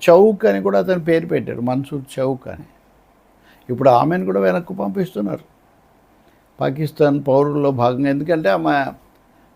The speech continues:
పీఓకే నుంచి, ఆక్రమిత ప్రాంతం నుంచి ఇక్కడికి వచ్చారు. ఆమె ఏమంటున్నారు, "నేను ఇక్కడే ఉంటాను, నా దేశం ఇదే." ఆమె కొడుకు కూడా పోయాడు, ఆమెకు రాష్ట్రపతి పథకం కూడా ప్రకటించారు. కాబట్టి మనం మత, మతం పరంగానే మాట్లాడదామా?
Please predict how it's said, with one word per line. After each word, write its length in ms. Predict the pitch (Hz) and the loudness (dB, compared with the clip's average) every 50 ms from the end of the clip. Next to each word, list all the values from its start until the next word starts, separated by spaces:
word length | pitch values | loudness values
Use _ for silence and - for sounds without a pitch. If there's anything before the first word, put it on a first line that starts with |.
| _ - | _ -2
పీఓకే 440 | 202 214 220 220 208 190 - 170 151 | 0 4 6 6 4 6 6 4 4
నుంచి, 220 | 147 139 131 135 | 4 4 2 2
ఆక్రమిత 500 | 139 135 143 131 - 160 147 143 143 - - | 2 2 2 2 0 -2 0 0 -2 0 0
ప్రాంతం 520 | 135 135 127 139 135 135 135 135 139 139 | -2 -2 0 -2 -2 -2 -2 -2 -4 -2
నుంచి 220 | 139 139 139 139 156 | -2 -2 -4 -4 -8
ఇక్కడికి 340 | 147 - 147 139 135 - 147 | -6 -6 -4 -4 -4 -4 -4
వచ్చారు. 340 | 147 143 - 175 160 135 | -4 -4 -4 -4 -2 2
ఆమె 260 | 127 131 160 190 214 220 | 2 2 2 2 0 -2
ఏమంటున్నారు, 520 | 233 240 247 254 247 233 220 202 175 151 | -2 -2 -2 -2 -2 -2 0 0 0 0
"నేను 220 | 143 151 147 151 | 0 0 0 0
ఇక్కడే 320 | 151 147 - 196 190 202 202 | -2 -2 -4 -4 -2 0 0
ఉంటాను, 480 | 202 185 165 170 170 165 165 175 180 | 0 -2 0 -2 -2 -2 0 -4 -6
నా 180 | 175 165 151 139 | -4 -2 -2 -2
దేశం 400 | 135 131 143 156 165 156 165 156 | 0 4 4 4 4 2 -4 -8
ఇదే." 120 | 156 190 | -6 -6
ఆమె 140 | 208 208 214 | -4 -4 -6
కొడుకు 280 | 190 - 226 233 247 220 | -4 -2 -2 -2 -2 -6
కూడా 200 | - 240 233 226 | -8 -8 -6 -6
పోయాడు, 480 | 202 - 240 262 - - - - 175 - - - - _ _ - | -6 -6 -8 -8 -6 -8 -8 -10 -10 -14 -18 -20 -20 _ _ -6
ఆమెకు 340 | 139 151 151 147 165 156 147 | -4 -4 -4 -4 -4 -2 2
రాష్ట్రపతి 680 | 139 139 147 147 - 196 180 190 185 180 - 175 170 - _ _ _ _ _ _ _ _ _ _ _ _ _ _ _ _ _ _ _ _ _ _ _ _ _ _ _ _ _ _ _ _ _ _ _ - | 2 2 2 2 -2 -10 -12 -12 -12 -12 -14 -18 -20 -20 _ _ _ _ _ _ _ _ _ _ _ _ _ _ _ _ _ _ _ _ _ _ _ _ _ _ _ _ _ _ _ _ _ _ _ -2
పథకం 380 | 127 135 - 180 170 196 202 202 | 0 0 0 0 0 0 0 0
కూడా 140 | 202 208 208 | 0 -2 -2
ప్రకటించారు. 920 | 190 196 190 185 185 214 202 226 214 185 151 - 135 101 - - - - - - _ - - - | 0 0 -2 -2 -2 -2 -2 -2 -4 -4 -4 -2 -4 -4 -2 -4 -10 -12 -14 -20 _ -20 -10 -6
కాబట్టి 440 | 160 190 226 240 220 240 233 233 226 | -4 -2 -2 0 2 4 6 6 6
మనం 360 | 220 208 202 208 214 208 175 | 4 2 0 -2 -2 2 4
మత, 220 | 160 160 170 - | 4 4 4 6
మతం 560 | 226 226 226 220 202 185 175 170 208 208 214 | 6 6 6 4 4 4 4 4 4 4 4
పరంగానే 460 | 202 214 208 202 196 202 208 202 196 196 | 4 4 4 2 2 2 -2 -2 -2 -2
మాట్లాడదామా? 720 | 180 165 151 139 127 135 127 117 107 113 107 110 151 190 | 0 2 2 2 2 0 -2 -2 -4 -6 -8 -10 -12 -14